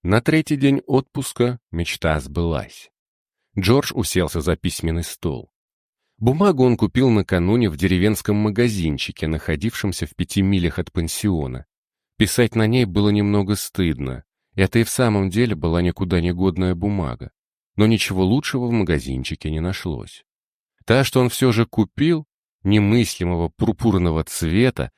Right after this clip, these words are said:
с ослепительным золотистым тиснением по верхнему краю, была, ко всему прочему, украшена изображением зверя,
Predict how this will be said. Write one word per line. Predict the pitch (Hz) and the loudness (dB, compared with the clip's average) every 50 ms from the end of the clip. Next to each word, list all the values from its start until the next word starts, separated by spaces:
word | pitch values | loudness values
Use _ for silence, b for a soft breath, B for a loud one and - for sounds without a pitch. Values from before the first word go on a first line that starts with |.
| _ _ - | _ _ -10
с | - - | -6 -4
ослепительным | - - - - 87 - - 110 107 - - 95 92 98 98 92 | -4 -2 -2 -2 -2 0 0 -2 -2 0 -2 -2 0 0 0 0
золотистым | 85 92 95 98 - - 104 - - 92 90 85 | 0 0 0 0 0 -2 -4 -4 -2 -2 -4 -2
тиснением | - - 92 - - 117 113 101 85 82 80 73 | -2 -4 -4 -2 0 2 2 2 2 0 -2 -2
по | - 90 87 | 0 0 0
верхнему | 85 92 85 - - - 92 95 98 | 2 0 0 -2 -2 -2 -2 -2 -2
краю, | - - - 101 92 80 71 65 65 69 _ _ _ _ _ _ - | -2 -2 -2 0 0 0 -2 -4 -6 -10 _ _ _ _ _ _ -4
была, | 90 85 101 117 143 156 | 0 0 2 2 2 0
ко | - 151 | 0 -2
всему | 131 - - 131 127 127 120 | -4 -2 0 0 0 2 2
прочему, | - 113 113 117 110 - - 101 101 101 98 b b b b | 2 2 2 2 0 0 -2 -2 -2 -4 -6 b b b b
украшена | b 95 - - 95 110 113 - - - 95 98 90 101 | b -2 -2 0 0 0 0 0 0 0 0 0 0 -2
изображением | 85 82 87 87 87 90 82 87 101 98 92 87 85 85 78 | -2 0 0 2 2 2 2 2 2 2 2 2 0 0 -2
зверя, | 69 76 71 67 76 87 110 120 123 120 117 | -4 -4 -2 0 2 2 2 2 0 -2 -4